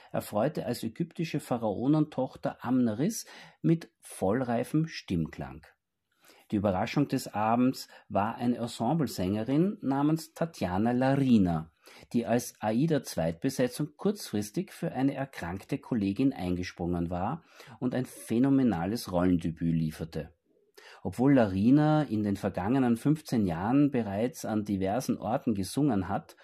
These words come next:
und vielleicht nicht mehr als blutjunge Newcomerin gilt, erinnert ihre Stimme an einen jugendlichen Rotwein, hinter dessen kräftiger Frucht eine vielversprechende Komplexität Lust auf die kommenden Jahre macht.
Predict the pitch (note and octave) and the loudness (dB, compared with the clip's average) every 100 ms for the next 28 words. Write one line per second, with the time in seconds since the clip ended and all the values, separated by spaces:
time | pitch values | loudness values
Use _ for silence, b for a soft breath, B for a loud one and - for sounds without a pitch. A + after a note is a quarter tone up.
0 | B B - D#3 D#3+ C#3 D3 E3 - E3+ | B B -2 -2 0 2 2 0 -2 -2
1 | G3+ - - C#3 D3 B2+ C3 - B2 D#3 | -2 -2 -2 0 0 -2 -6 -4 -2 0
2 | E3 C3 C#3 C#3 B2 D3+ E3+ G2+ F#2+ G2 | 0 2 4 6 6 4 2 0 2 2
3 | A2+ B2+ C#3 E3 D#3+ B B B B2+ C3 | 2 0 2 0 -2 B B B -4 0
4 | E3+ G#3 G#3 A#2+ A2+ G#2+ - G2+ C3+ F3+ | 2 2 -2 -4 -4 -6 -6 0 2 2
5 | - A2+ A2+ G2+ G#2 G#2 G2+ D3+ D#3 C3+ | 0 -2 -4 -2 0 2 0 0 0 -2
6 | C3 C3+ A2+ F#2+ A#2 - D2 C2+ C#2+ D#2+ | -2 -2 -2 -2 -2 -4 -8 -8 -8 -10
7 | B B - G#2 A2 - A3 B2+ A2+ - | B B -4 0 0 0 -2 -2 -2 -4
8 | C#3+ - C3+ A#2 G#2 - B2+ - - - | -6 -4 -2 0 -2 -4 -8 -8 -12 -8
9 | G#2+ G#2+ G#2 D3 D#3+ - - - E2+ - | -4 -4 -4 -4 -4 -6 -10 -6 -8 -4
10 | A2+ A2+ - G2+ G2+ G#2 - - E3 G2+ | -4 -4 -4 -4 -2 -4 -6 -8 -6 -2
11 | A2 - - G#2+ D#3 - - - - C#3+ | -2 -4 -6 -2 -2 -4 -10 -8 -8 -8
12 | - D#2 E2 - B2+ E2+ D2+ D2 C#2+ C2 | -4 -2 0 0 -2 -2 -6 -8 -10 -12
13 | - - | -16 -20